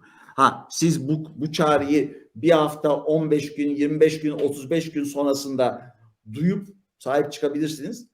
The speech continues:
veya çıkmayabilirsiniz. Ama bugünden itibaren kronometre çalışıyor. Sahip çıkıyor musun, çıkmıyor musun arkadaş?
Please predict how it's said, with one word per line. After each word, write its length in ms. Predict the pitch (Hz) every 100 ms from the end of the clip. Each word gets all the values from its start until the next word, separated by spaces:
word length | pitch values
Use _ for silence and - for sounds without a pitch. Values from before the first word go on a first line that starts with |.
| -
veya 200 | 147 196
çıkmayabilirsiniz. 920 | - - 247 160 123 110 80 107 - _ _ _ _ _ _ -
Ama 520 | 123 226 277 - - _ _ _ _
bugünden 480 | 117 240 269 220 185
itibaren 480 | 165 - 170 294 -
kronometre 480 | 214 214 185 - 285
çalışıyor. 460 | 214 185 - 131 107 - _ _ _ _ -
Sahip 360 | 208 269 277
çıkıyor 240 | - 311 285
musun, 220 | 285 339
çıkmıyor 300 | - 285 247
musun 140 | 202
arkadaş? 400 | 208 214 156 -